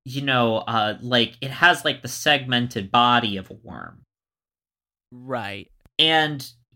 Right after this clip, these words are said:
Speaker 1: uh, he's staying with locals, and they tell him the story. They are certain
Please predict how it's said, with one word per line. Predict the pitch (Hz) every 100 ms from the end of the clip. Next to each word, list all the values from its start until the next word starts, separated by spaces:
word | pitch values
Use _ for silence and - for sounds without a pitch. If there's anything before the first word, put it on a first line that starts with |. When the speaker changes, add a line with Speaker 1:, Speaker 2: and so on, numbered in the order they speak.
| _ _ -
Speaker 1:
uh, | 151 139 131
he's | 170 -
staying | - 160 165 185 170
with | 131 127
locals, | 131 196 233 135 117 110 110 -
and | 131 127 123
they | 123
tell | 117 - 113
him | 127 156
the | 160
story. | - 123 113 107 113
They | 117 107 110
are | - 110 104
certain | - - 226 254 - 101 95